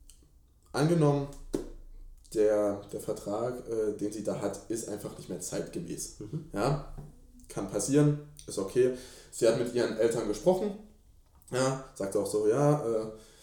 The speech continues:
Speaker 1: meine Eltern sind da auch nicht böse, sage ich jetzt mal, ne? Ist natürlich auch immer, gerade bei Eltern, eine emotionale Geschichte, ne? Wie
Speaker 2: Mhm.
Speaker 1: du das eben gerade schon angesprochen hast.
Speaker 2: Mhm.
Speaker 1: Gut, dann sage ich, okay, Nadine, ähm, was hältst du denn,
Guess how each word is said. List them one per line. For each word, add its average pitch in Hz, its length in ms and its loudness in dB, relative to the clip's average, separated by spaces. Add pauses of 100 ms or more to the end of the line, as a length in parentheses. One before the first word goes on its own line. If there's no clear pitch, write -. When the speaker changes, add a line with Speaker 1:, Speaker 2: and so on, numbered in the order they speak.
(380)
Speaker 1:
meine 104 140 0
Eltern 117 220 2
sind 120 120 4
da 110 100 6
auch 107 180 2
nicht 110 160 -6
böse, 151 260 10
sage 135 260 4
ich - 80 -2
jetzt 131 200 -2
mal, 127 260 0
ne? 165 240 6 (100)
Ist 113 140 -6
natürlich 110 460 0
auch 110 300 0 (220)
immer, 123 260 2
gerade 101 260 2
bei 104 100 4
Eltern, - 500 2
eine - 120 -2
emotionale 107 640 -2
Geschichte, 117 480 -6
ne? 117 160 -4
Wie - 60 -4
Speaker 2:
Mhm. - 40 -4
Speaker 1:
du 107 60 0
das - 200 -6
eben 107 140 -8
gerade 107 220 -8
schon 104 120 -10
angesprochen 120 560 -6
hast. 117 240 -2
Speaker 2:
Mhm. 117 120 -8 (1600)
Speaker 1:
Gut, 98 200 -4 (220)
dann 107 80 -8
sage 110 240 2
ich, 120 200 4
okay, - 220 -6
Nadine, 156 360 4 (680)
ähm, 117 260 -2 (1000)
was 113 180 0
hältst 127 200 4
du 156 60 6
denn, 139 380 0